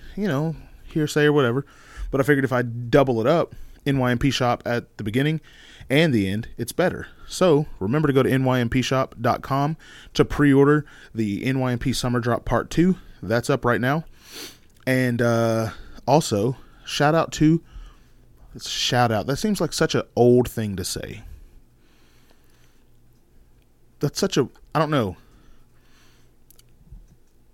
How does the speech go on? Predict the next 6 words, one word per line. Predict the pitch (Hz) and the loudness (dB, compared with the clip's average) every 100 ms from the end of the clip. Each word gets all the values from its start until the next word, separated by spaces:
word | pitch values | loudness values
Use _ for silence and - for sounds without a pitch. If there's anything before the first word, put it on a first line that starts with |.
| _ _ _ _ _ - - - | _ _ _ _ _ -20 -20 -8
I | 110 | -6
told | 110 160 151 147 | 0 4 6 6
her | 123 - 120 117 | 2 0 4 4
that | 107 110 | 4 2
I | |
would, | 107 104 | 0 -2